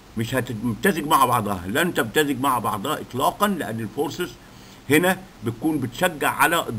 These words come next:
ضم الليكويد بنفسه، ما، ما، ما يحصلش ليه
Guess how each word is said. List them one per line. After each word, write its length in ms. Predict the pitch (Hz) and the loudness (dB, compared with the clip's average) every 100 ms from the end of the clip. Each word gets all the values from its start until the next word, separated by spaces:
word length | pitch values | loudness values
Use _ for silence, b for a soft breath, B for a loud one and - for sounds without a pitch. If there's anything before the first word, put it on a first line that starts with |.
| 92 | 4
ضم 280 | 160 165 143 | 6 6 2
الليكويد 440 | 131 160 - 127 | 2 -2 -2 -2
بنفسه، 380 | 117 156 185 180 156 | 0 -2 -2 -6 -4
ما، 140 | 131 - - - B B 107 | -4 -6 -12 -20 B B 2
ما، 320 | 117 120 120 | 4 4 0
ما 100 | 131 | 0
يحصلش 460 | 123 - 170 170 147 | 0 0 0 0 0
ليه 360 | 131 170 180 | 2 2 2